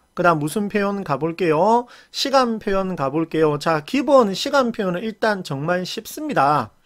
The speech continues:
과거 시제는 사건 시가 있고 발화 시가 있는데 이 둘이 일치하는 것. 어, 바보 같은 소리를 했죠? 일치하는 건 현재 시제. 사건 시가 발화 시보다 앞선 건, 즉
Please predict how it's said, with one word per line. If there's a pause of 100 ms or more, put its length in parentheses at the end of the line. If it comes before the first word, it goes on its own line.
(460)
과거
시제는
사건
시가
있고 (280)
발화
시가
있는데
이
둘이 (100)
일치하는
것. (460)
어, (300)
바보
같은
소리를
했죠? (300)
일치하는
건
현재
시제. (400)
사건
시가
발화
시보다
앞선
건,
즉